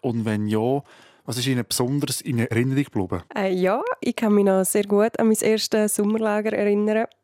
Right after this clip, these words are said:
Speaker 2: Ähm, das war jetzt etwa vor zehn Jahren gewesen. Ich bin relativ spät eigentlich in der, in die Jubla gekommen. Und, ähm, aber es ist trotzdem eine mega lässige Erfahrung gewesen. Einfach weil es etwas völlig anderes war, als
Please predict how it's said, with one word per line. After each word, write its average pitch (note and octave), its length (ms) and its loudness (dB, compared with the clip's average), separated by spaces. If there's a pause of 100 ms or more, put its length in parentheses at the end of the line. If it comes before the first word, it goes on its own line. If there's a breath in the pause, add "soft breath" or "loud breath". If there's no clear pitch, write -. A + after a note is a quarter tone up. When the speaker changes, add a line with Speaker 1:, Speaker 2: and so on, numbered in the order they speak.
(100)
Speaker 2:
Ähm, F#3 440 2
das F3 140 -2
war G3 40 4
jetzt F#3 140 -2
etwa F3+ 320 0
vor E3+ 340 2 (200)
zehn G3 260 4
Jahren F3+ 340 2
gewesen. A#3 320 0 (480 soft breath)
Ich - 140 -10 (120)
bin F3+ 380 4 (160)
relativ G3 500 0
spät F3+ 600 -2
eigentlich F#3+ 420 -2
in F3+ 240 2
der, F3 340 0
in F3 300 -4 (180)
die G3 60 -6
Jubla G#3 240 0
gekommen. G3+ 400 -2 (360)
Und, E3+ 320 0 (100)
ähm, D#3+ 380 -2 (760 loud breath)
aber F#3 140 0
es E3+ 100 -4
ist - 240 -4
trotzdem F3+ 480 0
eine - 80 0
mega F3+ 380 0
lässige F3+ 420 -2
Erfahrung E3+ 400 -2
gewesen. G3 300 -4 (360)
Einfach E3+ 340 -6
weil E3 240 0
es - 160 -4
etwas E3 560 -4
völlig F3+ 320 -2
anderes F3 360 -2
war, E3 640 -2
als - 260 -10